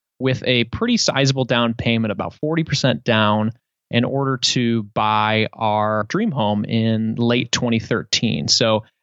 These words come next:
at that point, we had made a big down payment, and I was fine living in the bachelor pad just because I could probably live in a cardboard box.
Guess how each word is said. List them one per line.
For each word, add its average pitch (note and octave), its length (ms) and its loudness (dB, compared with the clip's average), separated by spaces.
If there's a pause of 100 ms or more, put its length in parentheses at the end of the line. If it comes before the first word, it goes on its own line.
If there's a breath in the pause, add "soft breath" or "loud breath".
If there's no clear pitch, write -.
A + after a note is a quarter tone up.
(120)
at A#2 140 0
that D#3+ 200 0
point, C#3+ 400 0 (320)
we C3 80 2
had A#2+ 140 0
made B2+ 180 2
a A#2+ 60 0
big C#3+ 320 -2
down B2+ 260 2
payment, A#2 460 0 (360)
and A#2 400 2 (400)
I G3 300 0
was G#3 240 0
fine C3+ 400 0
living D#3+ 320 0
in F3 100 0
the G3+ 80 2
bachelor E3+ 540 0
pad D#3+ 320 0
just F#3 180 0
because F#3 280 0
I C#3+ 80 0
could C#3+ 140 0
probably B2 200 0
live A#2+ 140 2
in A#2+ 80 0
a A#2 40 0
cardboard A#2 500 0
box. A#2 360 2